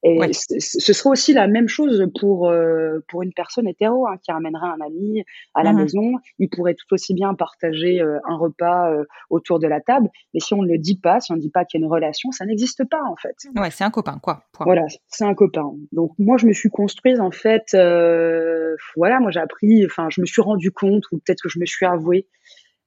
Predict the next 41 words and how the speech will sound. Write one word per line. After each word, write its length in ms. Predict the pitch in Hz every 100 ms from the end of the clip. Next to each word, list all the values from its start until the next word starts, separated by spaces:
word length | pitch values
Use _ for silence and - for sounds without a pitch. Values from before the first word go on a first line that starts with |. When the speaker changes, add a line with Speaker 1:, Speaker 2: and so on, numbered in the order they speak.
| -
Speaker 1:
euh, 380 | 160 156 151 151
assez 360 | 180 - 180 -
tard, 440 | 147 143 - _ _ -
euh, 440 | 156 147 143 143 147
que 120 | 151
j'étais, 540 | 147 151 156 165 165
euh, 600 | 156 147 147 143 143 139 143
que 80 | 165
j'aimais 260 | 151 190 233
les 100 | 170
femmes. 380 | - 151 202 151 147 _ _ _ _ 180
Euh, 200 | 156 151
Speaker 2:
Mhm. 80 | -
Speaker 1:
j'ai 180 | 160 160
été 320 | 156 180 175
avant 340 | 160 156 160
avec, 340 | 151 156 151 151
euh, 260 | 147 147 147
avec 320 | 156 151 147
des 240 | 156 156 147
hommes, 280 | 151 185 170
j'ai 160 | 147 147
eu, 220 | 151 156
euh, 80 | 147
des 80 | 151 -
petits 280 | 180 220
copains, 400 | - 165 156 147 - _ - - - _ -
euh, 140 | 143 147
mais 80 |
c'est 180 | 151 160
pareil, 320 | 147 143 151
jamais 260 | 165 151 147
présenté 420 | - 156 156 156
à 40 | 151
mes 120 | 147
parents 400 | 151 143 156 196
et 80 | 160
j'en 140 | 151
parlais 300 | 151 147 156
jamais 260 | 160 190 196
ouvertement. 720 | 185 165 - 151 147 190